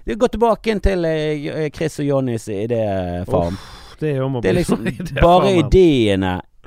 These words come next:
Speaker 1: er liksom, det er det som trumfer alt, da.
Speaker 2: Ja.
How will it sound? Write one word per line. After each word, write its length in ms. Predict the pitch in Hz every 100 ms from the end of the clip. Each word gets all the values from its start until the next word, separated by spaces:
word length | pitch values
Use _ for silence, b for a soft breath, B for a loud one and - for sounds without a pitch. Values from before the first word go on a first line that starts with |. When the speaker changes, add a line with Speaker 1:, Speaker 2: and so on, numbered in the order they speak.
| 101 B B 139
Speaker 1:
er 160 | 143
liksom, 260 | 113 113 127
det 60 |
er 160 | 147 160
det 60 | 147
som 100 | 120
trumfer 460 | - 110 117 - 120
alt, 320 | 104 87 -
da. 140 | 127 120 - -
Speaker 2:
Ja. 240 | 135 104